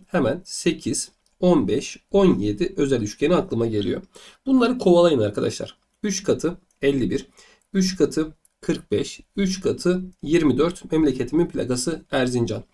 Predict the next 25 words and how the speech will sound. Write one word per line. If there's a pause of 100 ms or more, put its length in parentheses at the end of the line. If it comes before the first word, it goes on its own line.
(300)
Hemen
geldik
tabii
ki
ne
yapıyoruz? (220)
Bakıyoruz
arkadaşlar. (440)
Buraya (220)
yirmi
dört
yazdığım
zaman (460)
şurası
da (220)
kırk
beş
oluyorsa (160)
soru
bitmiştir. (160)
Yirmi
dört
artı
yirmi
bir,